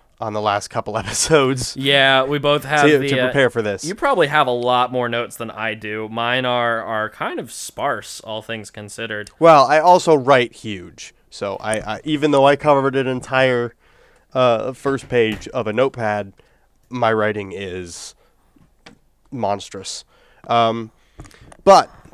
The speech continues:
Speaker 1: before we get into that, uh, let's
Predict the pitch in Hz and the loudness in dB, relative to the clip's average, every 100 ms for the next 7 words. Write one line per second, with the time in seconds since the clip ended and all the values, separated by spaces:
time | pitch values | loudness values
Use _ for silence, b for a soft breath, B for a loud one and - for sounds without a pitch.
0 | _ 147 131 170 156 139 131 120 107 101 | _ 0 2 2 2 4 2 2 -4 -6
1 | 95 - _ - - - - 123 113 113 | -6 -8 _ -20 -20 -20 -6 0 2 2
2 | 110 131 131 - - | 0 2 2 0 -12